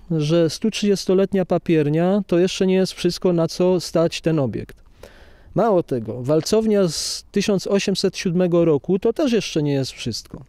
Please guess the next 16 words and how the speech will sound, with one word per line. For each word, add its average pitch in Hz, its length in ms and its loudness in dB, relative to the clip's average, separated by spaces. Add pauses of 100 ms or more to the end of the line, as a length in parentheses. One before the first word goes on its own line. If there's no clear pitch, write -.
(320)
Okazuje 170 540 2
się, 196 300 0 (520)
że 156 120 0
spokojnie 226 500 2
możemy 190 360 2
się 175 140 -2
cofnąć 202 400 0
o 185 80 -2
kolejne 185 420 2
sto - 260 0
lat, 151 360 0 (120)
do 147 180 2
roku 185 240 0
tysiąc 170 320 -2
siedemset 185 640 0
trzynastego. 135 760 -2